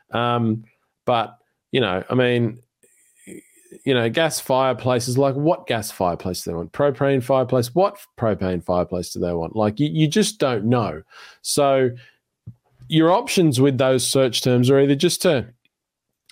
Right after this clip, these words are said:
try and minimize the exposure you have to them, um, or at least direct them towards the products on your site that you think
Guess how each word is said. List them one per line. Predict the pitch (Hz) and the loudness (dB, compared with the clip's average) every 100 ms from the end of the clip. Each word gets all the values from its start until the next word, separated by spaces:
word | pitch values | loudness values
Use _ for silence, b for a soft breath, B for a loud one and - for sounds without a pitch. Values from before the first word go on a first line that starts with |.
| - | -16
try | - 139 156 180 | -4 0 2 2
and | 151 143 | 2 4
minimize | 139 165 160 139 135 117 | 4 4 4 2 0 0
the | 123 | 0
exposure | 120 - 120 131 143 147 | -2 -2 2 2 2 2
you | 123 107 | 2 0
have | - 120 143 - | -2 -4 -4 -6
to | 104 | -8
them, | 80 78 143 185 _ _ _ _ _ _ - | -6 -8 -8 -10 _ _ _ _ _ _ -6
um, | 117 123 120 120 117 117 B B B B _ _ _ _ | -2 0 0 2 0 -2 B B B B _ _ _ _
or | 165 165 147 135 | 2 4 4 4
at | 123 147 | 2 2
least | 147 160 202 214 - - | 2 4 2 0 -2 0
direct | 139 147 143 - | 2 2 0 0
them | 131 123 | 0 0
towards | 131 123 131 131 127 120 | -2 2 4 4 2 -2
the | 117 | -4
products | - 147 139 120 - | -2 0 2 0 -2
on | 135 127 | 0 2
your | 113 | 0
site | - 127 117 123 | 0 0 0 0
that | 123 | -2
you | 120 | -2
think | 113 135 127 | 0 -2 -2